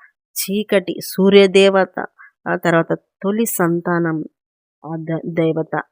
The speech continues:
ఆ, మ్, ప్రతి ఒక్కదానిపైన తీర్పు ప్రకటించినాడు. ఆ తీర్పు ప్రకటించి, "నేను దేవుణ్ణి" అని ఆయన, ఆ, తెలియజేసినాడు. ఆ దేవతలు ఏవి, అవి దేవతలు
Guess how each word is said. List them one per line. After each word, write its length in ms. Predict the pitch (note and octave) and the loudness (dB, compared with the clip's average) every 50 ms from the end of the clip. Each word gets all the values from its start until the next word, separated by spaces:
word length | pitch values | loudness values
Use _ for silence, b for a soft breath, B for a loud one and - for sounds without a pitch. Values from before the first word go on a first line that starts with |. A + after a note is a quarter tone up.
| _ _ - | _ _ -14
ఆ, 340 | E3 D#3+ F3 E3 E3 E3 D#3+ - - _ _ _ _ _ _ _ _ _ D#3+ | -10 -6 -4 -2 -2 -4 -4 -8 -14 _ _ _ _ _ _ _ _ _ -8
మ్, 120 | D#3 D#3 - _ _ _ _ _ _ - | -8 -8 -8 _ _ _ _ _ _ -6
ప్రతి 500 | F3 F#3+ - _ _ _ _ B3 A#3 G#3 | -6 -6 -6 _ _ _ _ -4 -2 -2
ఒక్కదానిపైన 840 | F#3+ E3 D#3+ - - - A3 A3 G#3 G#3 G3+ G3+ - F3+ F3 F3 F3 | -2 -2 -4 -4 -6 -6 -4 -2 -2 -2 -2 -4 -4 -4 -2 -2 -4
తీర్పు 380 | F3 - - F3 E3+ E3+ - _ - | -4 -2 -2 -2 -2 -4 -8 _ -8
ప్రకటించినాడు. 840 | E3 D#3+ - D#3+ - D#3+ D#3 D#3 - - - D#3 D#3 D#3 D#3+ E3 - B B B B B B - | -8 -6 -6 -8 -8 -8 -8 -8 -6 -4 -2 0 0 0 0 -4 -6 B B B B B B -2
ఆ 80 | D3+ D#3 | -2 -2
తీర్పు 460 | - _ _ - G#3 G#3+ G#3 - G3 | -4 _ _ -4 -2 -2 -2 -4 -8
ప్రకటించి, 840 | F#3+ - F#3 F#3 F#3 - G#3 - A3+ G#3+ G#3+ G3+ - - F#3+ E3+ E3+ B B B B B | -4 -2 0 0 0 0 -2 -2 -2 -4 -4 -4 -4 -2 -2 -2 -4 B B B B B
"నేను 480 | E3 E3+ F3 F3+ F#3+ G3 G3+ G3+ G3 | 0 2 4 4 6 4 4 4 2
దేవుణ్ణి" 640 | F#3 E3 D#3 F3 F3 F3+ F#3+ G3 G3 F#3+ F#3+ F#3+ F3+ | 0 0 0 2 2 4 4 2 2 0 2 2 0
అని 360 | E3+ - E3 E3 E3+ F3 F3 | 0 0 0 0 0 0 0
ఆయన, 380 | E3 E3 E3 E3 E3 D#3+ D#3+ D#3 - B B B B B - | 0 0 0 0 0 0 -2 -2 -6 B B B B B -2
ఆ, 240 | E3 D#3+ D#3+ D#3+ D#3 | 0 0 0 0 0
తెలియజేసినాడు. 1200 | - _ _ - E3 E3 F3 F#3 F#3+ F3+ - F3+ E3+ - - E3+ D#3+ D#3 D#3 D3+ D#3 D3+ D#3 D#3+ - _ _ _ _ _ _ _ - D3+ | -2 _ _ -4 -2 0 2 2 2 2 0 0 -2 -2 -2 -2 -2 -2 -2 -4 -4 -6 -8 -10 -12 _ _ _ _ _ _ _ -8 -4
ఆ 140 | D#3 E3 | -4 -4
దేవతలు 520 | D#3+ D3+ F3 F3+ F#3 F#3+ F#3 F#3 F#3+ F3+ F3 | -2 0 0 2 2 2 0 0 0 0 0
ఏవి, 680 | E3+ E3+ F3 F3+ F#3 F#3 F3+ F3+ F3 E3+ E3+ - - D#3+ | 0 2 2 4 4 4 4 2 2 0 -2 -2 -2 -2
అవి 220 | D#3+ D#3 D#3+ D#3+ | 0 0 0 -2
దేవతలు 640 | D#3+ D#3 E3 E3+ F3+ F#3+ G3 G3 F#3 - F#3+ F3+ F3 | 0 2 4 4 4 4 4 2 0 0 0 0 -2